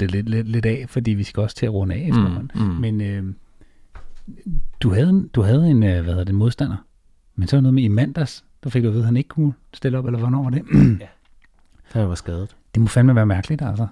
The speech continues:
Speaker 1: tænker jeg. Altså, lige pl-
Speaker 3: Ja, ja,
Speaker 1: det,
Speaker 3: ja.
Speaker 1: men, øh, betyder det noget for dig, at det lige pludselig skifter modstander?
Speaker 3: Det gør det jo, og det kan være i en større eller mindre grad. Den her gang er det i mindre grad, fordi stilistisk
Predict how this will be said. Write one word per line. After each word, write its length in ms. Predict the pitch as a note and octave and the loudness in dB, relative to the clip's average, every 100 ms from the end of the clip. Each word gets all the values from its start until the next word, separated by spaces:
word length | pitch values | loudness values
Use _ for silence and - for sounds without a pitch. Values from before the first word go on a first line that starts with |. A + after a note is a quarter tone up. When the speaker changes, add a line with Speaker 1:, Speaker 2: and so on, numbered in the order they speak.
| - | -4
Speaker 1:
tænker 220 | A#2+ A2 | -2 0
jeg. 100 | G2 - _ | -2 -6 _
Altså, 220 | - A2 A2+ | -2 2 2
lige 220 | A2+ A#2+ | 2 2
pl- 60 | - - - - | -2 -12 -16 -10
Speaker 3:
Ja, 40 | |
ja, 180 | G2 - | -6 -4
Speaker 1:
det, 140 | B2+ | -4
Speaker 3:
ja. 60 | D3 | 2
Speaker 1:
men, 200 | C#3 B2 | 4 6
øh, 180 | A#2+ A2 | 6 2
betyder 240 | A#2+ G3 | 0 0
det 60 | F#3+ | 4
noget 120 | C#3+ | 2
for 60 | B2 | 2
dig, 220 | B2+ C3+ - - | -2 -4 -8 -8
at 20 | |
det 120 | B2 | -2
lige 80 | B2 | 0
pludselig 180 | B2 C#3 | 2 0
skifter 260 | - A#2+ G2 | 0 -2 0
modstander? 400 | B2 - - - - - - _ _ _ _ _ _ _ - - - | -2 -2 -6 -8 -14 -20 -20 _ _ _ _ _ _ _ -20 -20 -2
Speaker 3:
Det 280 | A#2 G2 - | 0 0 -4
gør 220 | - A2 | 2 4
det 160 | B2 D3 | 6 6
jo, 220 | A2 A2+ - - - - - | 6 2 -2 -20 -20 -16 -2
og 300 | A2+ G#2 - | 0 2 2
det 100 | A2+ | 2
kan 120 | G#2+ | 4
være 160 | G2+ | 4
i 40 | G2 | 2
en 100 | G2 | 0
større 320 | - G#2 A2+ | 2 2 4
eller 120 | G#2 | 2
mindre 280 | F#2+ G2+ G#2 | 2 2 0
grad. 220 | - E2+ - - - - - | -2 -4 -6 -12 -20 -8 0
Den 100 | C3 | 2
her 60 | |
gang 180 | A#2 G#2 | 4 2
er 40 | G2 | 0
det 100 | G2+ | 0
i 40 | |
mindre 260 | G#2 A#2+ B2+ | 0 0 0
grad, 220 | G2 F#2+ | 0 -2
fordi 300 | - G#2+ G#2 | -2 -2 -2
stilistisk 1400 | - - - - _ - B2+ C3 B2+ C#3+ A2+ - - | -6 -14 -20 -20 _ -2 2 4 4 2 -2 -4 -12